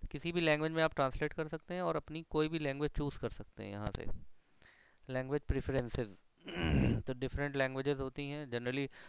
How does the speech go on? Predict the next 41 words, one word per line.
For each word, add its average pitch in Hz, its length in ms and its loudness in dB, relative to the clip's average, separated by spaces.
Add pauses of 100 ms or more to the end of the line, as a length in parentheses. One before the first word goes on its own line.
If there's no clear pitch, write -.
(180)
यूएस 135 300 8
English 143 480 0
installed 135 480 4
रहती 139 220 0
है 165 60 -2
इसलिए 151 320 -2
यही 131 180 0
मिलता 113 280 -2
है 117 60 0
हमें 117 120 -4
computer 113 380 -4
पे, 175 120 -2 (500)
और 135 320 2
international 135 920 -4
जो 127 80 0
language 127 360 6
है 135 80 4
वो 127 100 4
English 120 380 -2
है 170 140 2
इसलिए 127 360 -6
ये 127 60 -4
एक्सेप्टेबल 127 480 -4
होती 139 240 -4
है। 160 100 -8 (460)
तो 147 60 -12
इन 147 200 -6
दोनों 151 240 0
option 151 440 0
को 143 200 -2
हम, 147 260 -6 (1300)
आप 135 160 -2
इतना 139 220 0
ही 143 140 -2
समझिए, 143 360 -6
इसको 135 200 -4
change 135 300 -6
करने 127 260 -8
की 123 100 -12
कोई 117 180 -10
ज़रूरत 110 340 -8